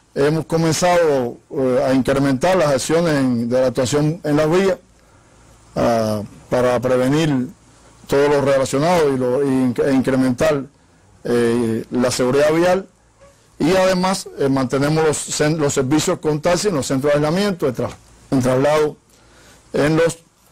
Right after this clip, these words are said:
hospitales, el traslado de pacientes en los hospitales y, eh, además el, la presencia de inspectores. Ya comenzamos a poner inspectores en los centros de mayor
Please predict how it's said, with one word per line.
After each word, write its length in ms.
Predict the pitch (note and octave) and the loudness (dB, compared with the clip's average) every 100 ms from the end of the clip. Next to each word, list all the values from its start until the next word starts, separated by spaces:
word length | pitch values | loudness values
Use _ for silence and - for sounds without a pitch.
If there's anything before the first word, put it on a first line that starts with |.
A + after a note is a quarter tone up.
| _ _ - | _ _ -2
hospitales, 680 | C#3+ D#3 G3 F3 F3+ F3 F#3 - _ - | 0 0 0 2 2 2 -2 -14 _ -10
el 120 | D3 | -8
traslado 400 | A#2 B2+ B2+ C#3 D3 | -4 -2 2 2 2
de 80 | |
pacientes 540 | C#3+ C#3+ F3 E3 C3 - | 0 0 0 -2 -4 -4
en 140 | C3 D3 | -2 0
los 100 | C#3+ | 0
hospitales 480 | D#3 E3+ F3 E3+ F3 _ _ _ _ _ _ _ _ - | 0 0 2 0 -2 _ _ _ _ _ _ _ _ -2
y, 400 | D3+ G3 A3+ - _ - | 0 2 0 -6 _ -2
eh, 260 | C#3+ C3+ | 0 2
además 420 | C3+ C#3 E3 E3+ - | 2 2 0 -2 -4
el, 720 | D3+ C3 B2+ A#2+ G#2+ G2 G2 - - - - - | 0 2 2 0 -2 -4 -10 -14 -20 -20 -20 -6
la 200 | C3+ C#3 | -2 0
presencia 500 | C3+ C#3+ D#3+ E3+ E3+ | 0 -2 0 0 0
de 80 | D#3+ | 0
inspectores. 480 | D#3+ D#3+ C#3 F3+ D3 | 0 -2 0 0 2
Ya 120 | C#3+ | 0
comenzamos 540 | C#3+ D3+ C#3 D#3+ D#3 C#3 | 0 -2 0 -2 -2 -2
a 80 | |
poner 240 | B2+ C3 C3+ | -2 -2 0
inspectores 520 | C3+ D3 C3+ E3 E3 | 0 -2 0 2 2
en 100 | C3 | 0
los 120 | A#2+ | -2
centros 340 | - C#3 C3+ C3 | -2 -2 0 0
de 80 | B2+ | 0
mayor 380 | B2+ C3 C3+ | 0 0 -2